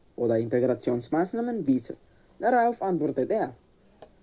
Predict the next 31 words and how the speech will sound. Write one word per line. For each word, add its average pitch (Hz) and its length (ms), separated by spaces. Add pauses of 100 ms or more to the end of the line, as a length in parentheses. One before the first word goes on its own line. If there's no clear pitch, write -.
(140)
dass 226 320
er 139 160
Deutschland 196 520
für 185 160
sein 165 240
offenes 254 480
Land 131 240
halte, 113 280 (420)
aber 135 240
dass 139 180
es 143 160
von 139 160
jeder 165 220
Person 151 340
abhänge, 151 560 (300)
wie 170 120
diese 220 260
Integration 175 760
zurechtkommt. 117 840 (720)
Er 226 160
bestätigt, 165 560 (220)
dass 139 180
Deutsch-, 185 340 (200)
Deutschland 165 580
schon 196 260
Möglichkeiten 147 640
anbietet, 143 480 (380)
mit 156 180
denen 170 300
man 175 240
Zugang 165 600